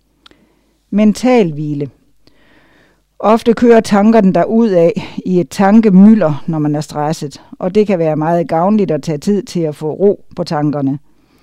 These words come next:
Man kan være tilbøjelig til at distrahere sig selv med diverse medier,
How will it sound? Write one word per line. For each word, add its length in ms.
Man 180
kan 120
være 140
tilbøjelig 440
til 100
at 140
distrahere 480
sig 160
selv 320
med 120
diverse 560
medier, 480